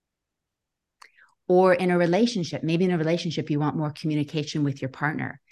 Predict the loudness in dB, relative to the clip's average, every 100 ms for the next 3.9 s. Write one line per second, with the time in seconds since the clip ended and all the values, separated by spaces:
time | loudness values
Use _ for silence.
0 | -20 -20 _ -2 2 2 2 0 -2 -2
1 | 0 2 2 2 0 0 -4 -4 -4 -2
2 | 0 2 0 -4 -12 _ _ _ 0 2
3 | 0 -2 -4 -2 -2 -2 -2 -2